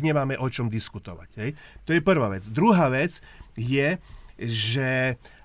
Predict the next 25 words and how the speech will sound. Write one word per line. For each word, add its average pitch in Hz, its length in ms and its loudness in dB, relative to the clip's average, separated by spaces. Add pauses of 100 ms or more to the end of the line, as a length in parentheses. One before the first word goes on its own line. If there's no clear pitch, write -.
(120)
áno, 151 480 0
urobili 175 400 -2
sa, 117 560 -2
alebo 120 320 -2
navrhovali 139 560 4
sa 113 320 -4
nejaké 120 720 -2 (160)
zmeny, 117 560 -2 (240)
ale 110 240 -4
povedzme 131 400 0
si, 113 240 -2
naozaj 117 880 0
v - 80 -18
prípade 131 560 -2
korupčných 135 800 -2
trestných 120 640 -4
vecí 113 400 -4 (520)
je 123 160 0
tá 123 240 -4
zmena 147 480 -2
trestných 131 560 -6
sadzieb 131 560 -4
a 101 80 -6
premlčacích 131 800 -4
lehôd 123 480 -4